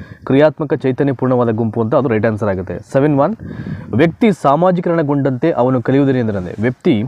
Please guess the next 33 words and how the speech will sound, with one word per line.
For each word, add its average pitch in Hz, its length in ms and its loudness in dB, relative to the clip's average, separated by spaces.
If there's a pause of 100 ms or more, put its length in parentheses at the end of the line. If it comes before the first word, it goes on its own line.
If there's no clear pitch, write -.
(260)
ಸಾಮಾಜೀಕರಣಗೊಂಡಂತೆ 127 1040 0
ಅವನು 151 220 2
ಏನು 165 260 0
ಕಲಿತಾನೆ 139 340 0
ಅಂತ, 98 180 -4 (320)
ಆತನು 156 300 2
ಕಲಿಯುವುದು 165 500 2 (160)
ಏನು 156 280 2
ಅಂದ್ರೆ 107 180 -2
ಅಂತ. 92 180 -8 (640)
ವಿವಿಧ 156 260 4
ಪಾತ್ರಗಳಲ್ಲಿ 147 580 0
ನಿರ್ವ-, 123 460 0
ನಿರ-, 113 440 0
ವಿವಿಧ 156 200 4
ಪಾತ್ರಗಳನ್ನು 139 420 0
ನಿರ್ವಹಣೆ 123 360 0
ಮಾಡೋದು, 113 360 0 (360)
ಪೂರ್ವಾಗ್ರಹಗಳನ್ನು 139 680 2
ಹೊಂದುವುದು, 117 440 0 (460)
ಪ್ರಜಾಸತ್ತಾತ್ಮಕ 143 800 2
ಧೋರಣೆಯನ್ನು 127 420 0
ಹೊಂದುವುದು, 113 400 0 (240)
ನಿರಂಕುಶ 156 520 2
ರೀತಿಯಲ್ಲಿ 135 400 2
ವರ್ತನೆ 135 300 0
ಮಾಡುವುದು 110 380 0
ಅಂತ. 90 160 -8
So, 165 200 0
ಏಳನೇದು 156 380 2
ಆಪ್ಷನ್ 131 300 -2
ಎ 135 100 2
ಇದೆಯಲ್ಲ, 131 280 0